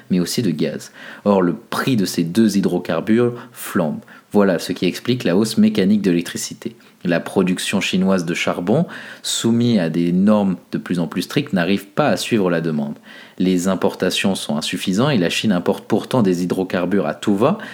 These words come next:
Elle a importé cette année deux fois plus de gaz que les années précédentes pour reconstituer ses stocks, mais ce n'est toujours pas assez pour répondre à cette demande.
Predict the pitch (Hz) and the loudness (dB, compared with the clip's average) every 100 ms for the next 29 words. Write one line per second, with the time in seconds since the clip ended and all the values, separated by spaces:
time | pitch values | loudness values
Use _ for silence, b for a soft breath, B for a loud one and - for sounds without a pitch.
0 | B B B - 92 82 87 107 - 113 | B B B -2 0 2 0 0 0 0
1 | 104 - 95 92 92 107 110 - 101 - | 0 0 0 0 2 2 2 2 0 0
2 | 117 95 90 107 117 123 - 90 85 85 | -2 0 2 2 2 0 -2 -2 0 0
3 | 90 95 - 90 - 104 160 B B - | 2 0 -2 -6 -2 0 0 B B -2
4 | 98 98 104 110 - 90 - 135 - 185 | 2 2 2 0 0 -4 -2 -2 0 -2
5 | - 151 - B B 101 95 92 - 107 | 0 0 -2 B B -2 0 0 0 -2
6 | - 95 85 - 139 - 95 82 82 104 | 0 0 0 0 -2 0 0 0 0 0
7 | - 131 87 - 95 85 78 69 | 0 0 0 -2 -2 -2 -2 -4